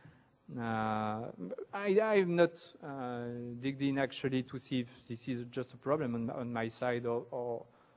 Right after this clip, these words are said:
um, or I should push a bug report anyway. And so it seems that, um, I C M P informations are not filled at all, meaning, uh, type and code. Uh, I will talk about that, uh, in the f-, in some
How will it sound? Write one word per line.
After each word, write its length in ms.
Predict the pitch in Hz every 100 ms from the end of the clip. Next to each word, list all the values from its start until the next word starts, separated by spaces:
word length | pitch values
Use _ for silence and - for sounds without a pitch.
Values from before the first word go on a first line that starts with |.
| _ -
um, 60 | - - - - -
or 300 | - 139 139
I 160 | 127
should 260 | 117 135 123
push 280 | 135 - 92
a 180 | 147
bug 200 | 131 135
report 400 | 127 120 117 110
anyway. 220 | 139 127 120 - - -
And 240 | 131 131
so 280 | - 165 156 156 -
it 140 | 143 -
seems 220 | 190 151
that, 320 | 143 143 - -
um, 920 | 139 135 131 127 123 127 151 180 214 - - - - -
I 140 | 170 165
C 200 | - 175
M 100 | 156
P 140 | 185
informations 840 | 147 165 151 131 - 123 127 - -
are 220 | 147 127 131
not 260 | 143 139 - -
filled 260 | 143 135 135 -
at 180 | 123 135
all, 160 | 120 113
meaning, 460 | 127 131 127 139 -
uh, 160 | 139 120
type 280 | 143 135 -
and 320 | 127 123 120 - -
code. 280 | - 131 120
Uh, 40 | 110 - - - _ -
I 280 | 123 139 127
will 160 | 147
talk 240 | 139 151 143
about 260 | 127 117
that, 280 | 120 156 - - 262
uh, 240 | 143 127 127
in 180 | 156 123
the 60 |
f-, 260 | 120 - - - - - 143
in 160 | 123
some 500 | - 151 156 139 135